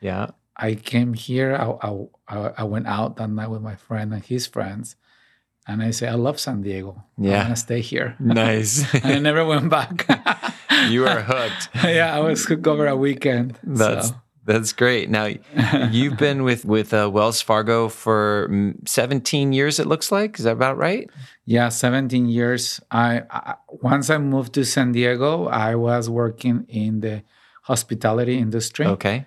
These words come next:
Speaker 2: After a couple of years, I wanted to make a change. So I moved to Barcelona, Spain, where I
Speaker 1: Mm.
Speaker 2: did my M B A.
Speaker 1: Nice.
Speaker 2: After graduation, I moved back to San Diego,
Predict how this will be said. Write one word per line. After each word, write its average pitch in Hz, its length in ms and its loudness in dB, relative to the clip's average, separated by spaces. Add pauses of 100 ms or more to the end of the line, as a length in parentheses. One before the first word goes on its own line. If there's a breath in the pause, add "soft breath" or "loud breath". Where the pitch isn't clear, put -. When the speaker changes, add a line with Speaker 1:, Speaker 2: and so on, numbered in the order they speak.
(120)
Speaker 2:
After 113 540 -2
a 110 100 0
couple 143 380 0
of 117 120 -2
years, 107 240 -4
I 110 40 -4
wanted 117 240 0
to 117 60 -4
make 107 180 -2
a 113 60 0
change. 120 600 -2 (520 soft breath)
So 120 260 0
I 120 120 2
moved 120 360 0
to 127 80 -2
Barcelona, 113 560 0
Spain, 117 540 -2
where 117 260 -2
I 107 80 2
Speaker 1:
Mm. 104 60 0
Speaker 2:
did 110 120 -2
my 117 180 0
M 110 220 -2
B 123 180 0
A. 110 300 -2 (240)
Speaker 1:
Nice. 107 540 -4
Speaker 2:
After 107 400 -4 (140)
graduation, 123 920 0 (640)
I 117 100 -4
moved 120 200 2
back 113 280 0
to 123 100 -4
San 135 240 -2
Diego, 117 540 -2